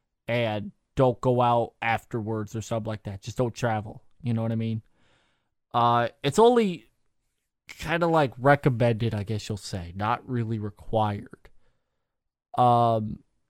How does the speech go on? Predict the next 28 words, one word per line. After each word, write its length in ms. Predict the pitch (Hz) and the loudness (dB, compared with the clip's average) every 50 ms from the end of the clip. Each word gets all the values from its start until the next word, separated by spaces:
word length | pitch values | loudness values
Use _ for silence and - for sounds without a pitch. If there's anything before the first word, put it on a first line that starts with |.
| _ _ _ _ _ _ - - - | _ _ _ _ _ _ -20 -10 -8
I 100 | 139 135 | -8 -4
can't 200 | - 185 196 196 | 0 0 2 2
really 180 | 196 190 175 | 2 0 0
talk 280 | 165 - 170 160 - - | 4 4 4 4 4 0
too 160 | - - 160 | -4 -4 0
much 240 | 156 160 156 - - | 0 0 0 0 -2
about 320 | 156 147 131 117 - - | -2 -2 -2 -2 -4 -4
that. 360 | 123 113 104 104 - - - - | -6 -6 -4 -6 -8 -10 -14 -12
If 420 | - 120 120 120 113 - - - - | -8 -4 -4 -4 -4 -6 -10 -10 -6
you 160 | 135 131 143 | -4 -4 -2
really 320 | 160 175 180 175 175 170 | 0 2 2 4 4 4
necessarily 540 | 156 151 147 - - 135 123 147 143 143 139 | 2 2 0 0 -2 -2 0 0 0 2 0
wanna, 440 | 127 135 127 120 113 104 104 107 - _ _ _ _ _ _ _ _ _ _ _ _ _ | 0 0 0 0 0 -2 -4 -8 -10 _ _ _ _ _ _ _ _ _ _ _ _ _
want 280 | - 120 131 135 131 123 | 0 4 4 6 6 4
a 80 | 113 | 2
podcast 920 | - _ - - 123 120 123 123 - - - 123 113 113 110 - - - - - | -2 _ -4 0 2 2 2 2 0 -2 -2 -2 -2 -2 -4 -6 -10 -16 -8 -6
episode 760 | 127 - - - 117 - - 120 117 113 110 110 - - - _ _ _ _ _ _ _ _ _ _ _ _ _ _ _ _ | -8 -6 -6 -10 -12 -6 -4 -4 -2 -2 -4 -6 -8 -12 -16 _ _ _ _ _ _ _ _ _ _ _ _ _ _ _ _
with 480 | 120 117 117 117 123 123 120 113 - - - 65 - _ _ _ _ _ _ _ _ _ _ _ _ _ _ _ _ - | -12 -8 -2 0 0 2 0 0 -4 -10 -20 -20 -20 _ _ _ _ _ _ _ _ _ _ _ _ _ _ _ _ -8
a 60 | 117 | -4
lot 320 | 120 131 170 208 226 226 | 4 8 12 12 12 12
more 200 | 208 226 220 185 | 10 10 8 8
details 520 | 139 127 170 190 180 - - 175 151 123 139 | 6 4 2 0 2 2 2 2 2 4 2
as 200 | 147 139 127 - | 2 2 0 0
to 540 | - - 151 139 131 123 120 117 110 - - _ | 0 2 4 4 4 2 2 0 -4 -8 -12 _
the 260 | - 135 127 123 117 107 - - | -4 -2 -2 -2 -2 -4 -6 -4
pandemic 560 | - 143 135 120 113 143 147 139 131 120 - | -2 0 0 2 2 0 0 0 -2 -4 -6
in 120 | 135 117 | -8 -8
Japan, 560 | - 120 113 - - 120 123 120 113 107 104 | -8 -12 -10 -6 -4 -2 -2 -2 -4 -4 -8